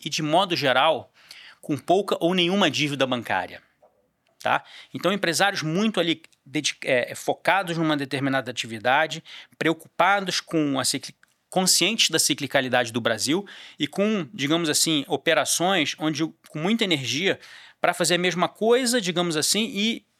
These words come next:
se adaptar aos ciclos do Brasil, que sempre foram muito difíceis. Plano Collor, plano Verão, é, plano Cruzado, enfim. É,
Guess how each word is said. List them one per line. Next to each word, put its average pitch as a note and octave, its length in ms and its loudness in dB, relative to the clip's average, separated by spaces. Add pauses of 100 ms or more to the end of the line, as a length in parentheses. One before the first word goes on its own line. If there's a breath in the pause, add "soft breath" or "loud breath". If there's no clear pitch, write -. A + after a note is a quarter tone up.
se - 160 2
adaptar E3+ 400 0
aos F3 260 2
ciclos F3 400 -2
do D#3+ 80 -2
Brasil, D3+ 400 2
que - 100 -2
sempre E3 200 0
foram D#3+ 140 0
muito D#3+ 180 0
difíceis. D3+ 280 0
Plano D#3+ 340 0
Collor, C#3+ 440 2
plano D#3 300 0
Verão, C3 580 2 (320 loud breath)
é, A#2 400 2 (220)
plano D#3+ 240 2
Cruzado, C3+ 640 2
enfim. A#2+ 340 -4 (200)
É, A#2 280 -2